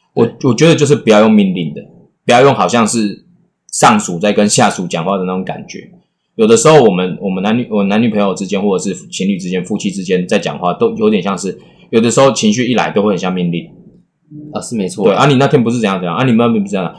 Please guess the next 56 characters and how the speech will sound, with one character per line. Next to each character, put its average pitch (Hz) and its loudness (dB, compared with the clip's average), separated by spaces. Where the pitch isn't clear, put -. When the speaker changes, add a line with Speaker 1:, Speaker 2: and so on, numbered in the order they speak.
Speaker 1:
啊， 170 0
其 156 0
实 139 -2
你 117 2
这 147 2
样 127 4
子 107 -2
讲 85 -4
又 123 0
不 131 -2
能 104 2
解 85 -2
决 82 -6
掉 101 0
什 90 -6
么， 69 -8
而 202 2
且 104 2
别 90 2
人 90 0
也 87 -2
不 - -6
懂 85 -4
你 82 -4
的 80 -8
感 - -12
受 78 -8
啊。 - -16
Speaker 2:
对。 113 0
Speaker 1:
所 170 4
以 160 8
我 117 6
觉 107 -2
得 107 4
你 98 2
还 101 -2
是 120 -2
要 123 4
学 110 0
会 113 -2
去 110 -8
表 85 -4
达 82 -4
你 82 -4
自 95 -10
己 101 -2
的 87 -8
感 78 -12
受。 85 -8
你 107 0
可 156 4
以 135 4
跟 135 2
他 139 2
讲 87 -4
说 107 -2